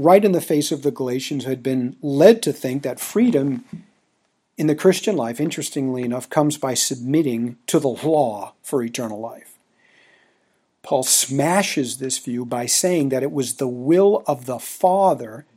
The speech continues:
to save a people for himself and set them free by the substitutionary work of Christ alone.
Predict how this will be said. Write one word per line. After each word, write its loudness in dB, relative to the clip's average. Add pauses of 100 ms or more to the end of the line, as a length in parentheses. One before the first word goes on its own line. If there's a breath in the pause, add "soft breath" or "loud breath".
(100)
to -6
save 0
a -2
people -6
for 0
himself 0 (260 loud breath)
and -2
set 4
them 4
free 2
by 6
the 0
substitutionary 2
work 4
of -6
Christ 4
alone. 0